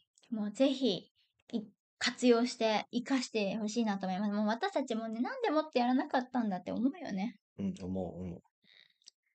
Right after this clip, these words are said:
Speaker 1: まあ、それでもできることは頑張ったんだけどね。次。三十一、台湾で日本語学習するときに必ず聞く、国立日本語学習ラジオ番組ホスト、インカ先生。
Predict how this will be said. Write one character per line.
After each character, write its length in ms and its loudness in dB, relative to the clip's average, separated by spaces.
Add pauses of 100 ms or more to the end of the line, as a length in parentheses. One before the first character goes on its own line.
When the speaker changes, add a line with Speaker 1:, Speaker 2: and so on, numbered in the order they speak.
(140)
Speaker 1:
ま 80 -6
あ、 20 -6
そ 80 0
れ 60 2
で 100 0
も 80 0
で 140 0
き 100 6
る 140 8
こ 80 0
と 80 2
は 80 0
頑 160 -2
張 80 2
っ 120 2
た 80 -4
ん 40 -6
だ 40 -18 (140)
け 100 -14
ど 100 -12
ね。 220 -10 (760)
次。 320 -2 (920)
三 220 2
十 80 2
一、 380 -4
台 240 -2
湾 200 2
で 120 4
日 100 -2
本 140 6
語 100 6
学 180 0
習 220 -4
す 80 -6
る 120 -2
と 100 -2
き 120 -6
に 100 -4
必 180 -6
ず 320 0
聞 200 -8
く、 180 10 (300)
国 360 2
立 220 6
日 120 4
本 180 6
語 120 4
学 200 4
習 220 -4
ラ 160 2
ジ 80 2
オ 80 4
番 220 -2
組 160 -6
ホ 160 0
ス 120 -2
ト、 220 4
イ 100 6
ン 80 8
カ 140 0
先 260 -2
生。 240 2